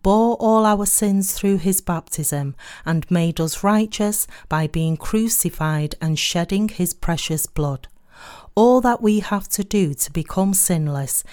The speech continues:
is accept the gospel of the water and the Spirit into our hearts and believe in it, and we will then be made righteous for sure. All that it takes is faith that God has blotted out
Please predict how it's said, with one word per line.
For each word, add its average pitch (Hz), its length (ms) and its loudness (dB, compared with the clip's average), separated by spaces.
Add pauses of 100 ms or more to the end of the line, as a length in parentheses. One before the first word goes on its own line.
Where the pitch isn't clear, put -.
(160)
is 160 160 -2
accept - 640 -2
the 175 120 -2
gospel 185 540 0
of 170 120 -4
the 156 100 -2
water 208 540 0
and 190 160 0
the 185 80 0
Spirit 214 600 0
into 147 400 -4
our 143 180 -2
hearts 170 560 -2 (300)
and 151 240 -2
believe 165 580 0
in 151 80 -2
it, 139 320 -6 (300)
and 143 200 -4
we 147 140 -2
will 143 160 -2
then 180 320 2
be 226 140 2
made 170 340 0
righteous 170 580 -2
for - 180 -4
sure. 147 500 -2 (640)
All 247 220 6
that 240 260 0
it - 160 -6
takes 190 460 0
is 185 120 -2
faith 202 640 -2
that - 300 -8
God 185 260 2
has 202 160 -4
blotted 190 580 0
out 165 300 -2